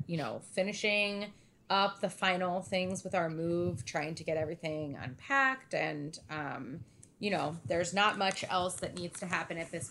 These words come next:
point, which is positive. We're almost there. Um, so yeah, everything's pretty good. I'm,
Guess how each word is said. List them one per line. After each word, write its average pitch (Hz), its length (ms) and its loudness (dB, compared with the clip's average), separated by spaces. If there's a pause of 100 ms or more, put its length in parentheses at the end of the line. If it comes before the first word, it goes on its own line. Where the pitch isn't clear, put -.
point, 165 240 -8
which - 160 -14
is 151 120 -12
positive. 160 840 -2
We're 156 200 -8
almost 165 340 -4
there. 165 480 0 (400)
Um, 170 420 2
so 170 560 2
yeah, 247 400 6 (140)
everything's 277 480 -2
pretty 262 240 -6
good. 277 240 0
I'm, 160 320 -8